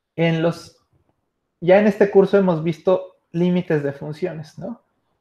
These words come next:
Porque hemos trabajado con espacios de funciones, ¿no? En el, en su tarea, por ejemplo, les puse cosas de espacios de funciones, pero, eh, pues, en esos espacios de funciones,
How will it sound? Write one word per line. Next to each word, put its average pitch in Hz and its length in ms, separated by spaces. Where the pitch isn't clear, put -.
Porque 165 220
hemos 170 160
trabajado 156 420
con 143 120
espacios 151 380
de 143 100
funciones, 143 460
¿no? 190 80
En 190 100
el, 165 160
en 160 100
su 156 140
tarea, 165 360
por 147 100
ejemplo, 156 360
les 156 140
puse 151 300
cosas 143 260
de 127 60
espacios 131 380
de 131 80
funciones, 165 640
pero, 147 720
eh, 123 580
pues, - 400
en 151 200
esos 220 360
espacios 185 380
de 160 80
funciones, 175 540